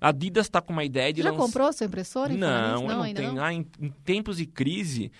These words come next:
Speaker 1: então se eu tinha algum sonho de comprar impressora três D com dólar mais baixo, e eu
Speaker 2: Foi,
Speaker 1: sei
Speaker 2: né?
Speaker 1: que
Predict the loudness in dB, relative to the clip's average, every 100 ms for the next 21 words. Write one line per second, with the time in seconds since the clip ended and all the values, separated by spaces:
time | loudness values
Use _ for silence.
0 | -18 -6 2 2 2 0 0 0 0 -6
1 | -2 0 0 -2 -8 -8 -8 0 0 0
2 | -2 -8 -6 -4 -4 -2 -4 -2 -4 -4
3 | -6 2 4 4 2 -2 -6 -2 2 2
4 | 0 -6 -10 -12 -18 -20 -20 -20 -20 -4
5 | 0 2 2 2 2 0